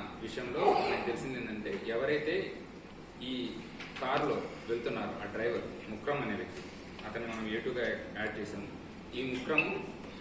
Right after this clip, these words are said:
ఆ, పర్సన్ చేతన్ కుమార్ దగ్గరే చాలా కాలం నుంచి పనిచేస్తున్నాడు. ఈ విషయాన్ని అతను జైపాల్ అనే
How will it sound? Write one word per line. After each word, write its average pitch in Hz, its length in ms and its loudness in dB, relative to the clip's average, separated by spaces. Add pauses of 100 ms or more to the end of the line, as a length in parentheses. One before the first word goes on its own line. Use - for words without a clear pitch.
(600)
ఆ, - 80 2 (2000)
పర్సన్ 135 440 2 (260)
చేతన్ 135 220 2
కుమార్ 123 220 -2
దగ్గరే 110 380 2
చాలా 120 140 2
కాలం 113 220 0
నుంచి 107 160 -2
పనిచేస్తున్నాడు. 101 600 -2 (800)
ఈ 127 60 0
విషయాన్ని 147 560 2 (360)
అతను 127 260 0 (1040)
జైపాల్ 147 400 4
అనే - 180 2